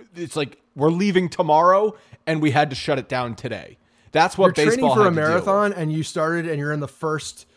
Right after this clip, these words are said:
Speaker 2: like, half mile of a marathon, and you gotta shut it down. That's, that's where
Speaker 1: Yeah,
Speaker 2: they were.
Speaker 1: you, you have a
Speaker 2: Because they
Speaker 1: calf.
Speaker 2: just started spring
Speaker 1: You
Speaker 2: training.
Speaker 1: blow your A C L at, at the point, at the quarter mile mark.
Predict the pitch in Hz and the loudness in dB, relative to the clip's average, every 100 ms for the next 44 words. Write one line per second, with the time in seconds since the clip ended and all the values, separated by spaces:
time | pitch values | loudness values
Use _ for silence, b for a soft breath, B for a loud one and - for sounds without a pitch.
0 | b - 139 - 151 - 147 139 143 143 | b -14 -12 -8 -8 -8 -10 -8 -8 -8
1 | 127 123 127 135 151 147 143 123 127 131 | -8 -8 -10 -6 -6 -6 -8 -8 -6 -8
2 | 117 - 131 113 123 107 - 147 135 - | -8 -8 -8 -8 -14 -16 -14 -12 -10 -6
3 | 156 156 151 117 127 120 135 127 147 127 | -6 -4 -6 -4 -6 -6 -6 -2 -2 -2
4 | 139 160 160 165 - 190 147 170 147 - | -2 2 2 2 0 0 0 -2 -6 -10
5 | 143 151 127 165 160 147 147 147 143 139 | -8 -6 2 4 6 4 2 0 -2 -2
6 | 131 120 110 - 117 - 120 - 135 110 | 0 0 -4 -6 -8 -6 -8 -6 -6 -6
7 | 123 123 - 151 123 120 107 98 73 - | -10 -10 -6 -4 -2 -4 -6 -8 -14 -18
8 | _ | _